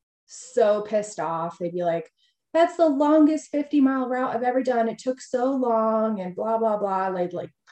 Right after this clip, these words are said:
totally whine about the event. And now people, like, wear the challenge with, you know, it's like a badge of honor,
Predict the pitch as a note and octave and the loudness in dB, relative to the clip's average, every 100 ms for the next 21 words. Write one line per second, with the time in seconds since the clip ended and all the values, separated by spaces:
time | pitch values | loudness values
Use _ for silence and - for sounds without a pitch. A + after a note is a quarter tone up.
0 | _ _ - D4 C4 B3+ A#3 G3 G3 G3 | _ _ -2 6 8 8 6 4 0 -2
1 | F#3+ F3+ F#3 G3+ E3 E3 E3 E3+ F3 D#3+ | -2 -2 -2 -4 -2 -4 -6 -6 -4 -2
2 | E3+ G3 G3+ E3 E3 D3 - _ _ _ | -4 -8 -4 -2 -2 -2 -10 _ _ _
3 | _ _ - F#3 F3+ F3 E3+ F3 F3+ F3+ | _ _ -8 2 4 6 4 2 -2 -2
4 | F3 F3+ F#3 F#3 F3+ F3+ F3+ _ - G3 | -2 -4 -6 -2 2 2 0 _ -8 -4
5 | F3 E3+ E3+ E3+ - _ _ - - F#3 | 2 2 4 0 -4 _ _ -18 -14 -14
6 | - E3+ D#3+ - - _ _ _ - F#3+ | -4 -2 -2 -6 -16 _ _ _ -8 -2
7 | F3 F3+ F3+ - D#3+ D#3+ E3+ F3 | 0 0 -2 -4 -4 -2 -2 -4